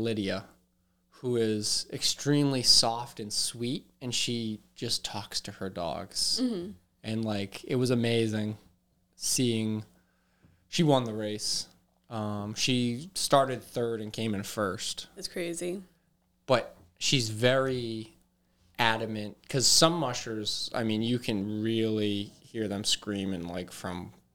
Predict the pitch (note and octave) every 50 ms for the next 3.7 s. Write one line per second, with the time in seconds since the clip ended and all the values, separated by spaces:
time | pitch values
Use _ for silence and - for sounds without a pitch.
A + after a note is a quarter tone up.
0 | _ _ _ A2+ G#2+ G#2 F#2+ A2 A2 - A#2+ A2 G2+ - - - C4+ A#3 A#3+ A#3
1 | A3 G3+ F#3 F3 D3+ C#3+ C3 - D3 C#3+ - - - - - - F2+ - - -
2 | - G#2+ - - C2+ F#2+ A2 F#2 - D#3+ F3+ G3 F#3 F3+ F#3 F3+ F#3 F#3 F#3 F3
3 | - - D#3 C#3+ D#3 D#3 D3 C#3+ D3 C#3 C3+ B2 -